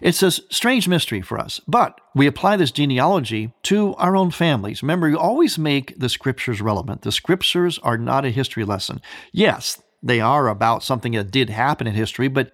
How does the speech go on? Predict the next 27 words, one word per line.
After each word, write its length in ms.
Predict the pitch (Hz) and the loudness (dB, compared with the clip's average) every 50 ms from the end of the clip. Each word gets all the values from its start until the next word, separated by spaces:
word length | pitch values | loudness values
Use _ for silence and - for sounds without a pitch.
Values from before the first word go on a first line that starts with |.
| _ - | _ 0
everything 360 | 131 143 165 214 240 254 226 | 0 2 2 2 2 2 2
that 100 | 220 202 | 2 0
happens 520 | 175 170 170 165 165 160 - 170 160 139 | 0 0 0 0 0 0 -2 -2 -2 -2
in 80 | 147 143 | -2 -2
the 60 | 135 | -2
scripture, 540 | 127 - - 143 131 - - - 107 - - - - | -4 -4 -2 -4 -4 -2 -4 -6 -6 -8 -10 -12 -6
everything 340 | - 135 151 202 226 226 202 | -2 0 0 2 2 2 2
about 340 | 180 170 165 147 113 113 104 | 2 2 2 2 0 0 0
God 460 | 120 117 113 101 82 87 90 - 120 - | 2 2 2 2 0 -2 -6 -10 -10 -6
and 160 | - 113 107 | -4 -2 -2
the 80 | 110 | 0
Bible 480 | 107 120 123 123 120 104 95 90 123 - - _ _ _ _ | 0 2 2 2 0 0 -4 -6 -8 -12 -16 _ _ _ _
is 220 | - 139 120 - - | -2 -2 -2 -2 -4
timeless. 880 | - - - 123 120 113 113 110 107 123 127 - - - - - - - - - - - - - _ _ | -6 -4 0 0 2 2 2 2 2 0 0 0 -2 -6 -8 -10 -10 -12 -16 -20 -20 -20 -20 -20 _ _
It 240 | - 120 110 - - - | -2 -2 -2 -2 -4 -2
acts 600 | - 131 143 160 - 196 - - - - - - _ _ _ _ _ _ _ _ _ | 0 2 4 4 2 0 -2 -6 -6 -6 -8 -10 _ _ _ _ _ _ _ _ _
in 160 | - 139 120 | -2 0 0
a 120 | 117 110 - _ _ _ | 0 -2 -4 _ _ _
way 340 | 120 123 135 139 139 139 135 | -2 0 2 4 4 4 2
where 300 | 117 117 120 117 117 - | 2 2 2 2 2 2
it 100 | 120 117 | 0 0
has 240 | 113 117 117 101 107 | 2 2 0 0 0
no 380 | 117 120 135 151 175 175 160 | 0 2 2 4 4 4 2
past, 500 | - - - 120 117 117 113 104 - - | 0 -2 -2 -2 0 0 -2 -2 -6 -10
present, 360 | - - 113 110 98 104 98 | -6 -4 -4 -2 -2 -4 -4
or 60 | 95 95 | -6 -6
future. 500 | - - 117 104 98 - - - - | -6 -6 -6 -6 -6 -8 -10 -12 -12